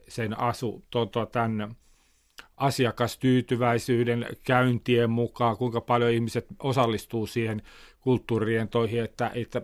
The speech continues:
musta sitä osuutta voisi pikkasen kasvaa, kasvattaa, vaikka nykyisestä lisätä kymmenen viisi prosenttia. Musta se olisi hyvä, että kulttuurissakin opittaisi sitä ajattelua, että s-,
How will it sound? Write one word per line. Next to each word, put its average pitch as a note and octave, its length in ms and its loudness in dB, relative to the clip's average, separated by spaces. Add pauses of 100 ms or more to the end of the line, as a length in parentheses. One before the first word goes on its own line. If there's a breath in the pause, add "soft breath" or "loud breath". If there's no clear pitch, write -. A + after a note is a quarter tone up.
(100)
musta C3+ 280 -6
sitä D3 240 2
osuutta C#3+ 520 2
voisi C#3+ 240 -2
pikkasen D3 480 -4
kasvaa, - 480 0 (240)
kasvattaa, - 500 0
vaikka C3+ 300 -2 (540 soft breath)
nykyisestä D#3 600 2
lisätä D#3 320 0
kymmenen D#3 500 2
viisi D3+ 220 2
prosenttia. G2+ 580 -8
Musta C3 260 -6
se D#3 60 2
olisi D3+ 200 0
hyvä, D3+ 280 4
että - 220 -4
kulttuurissakin B2+ 1000 -2 (400 soft breath)
opittaisi A#2 680 0
sitä A#2+ 300 2
ajattelua, G#2 800 0
että G#2+ 200 -8
s-, - 140 -10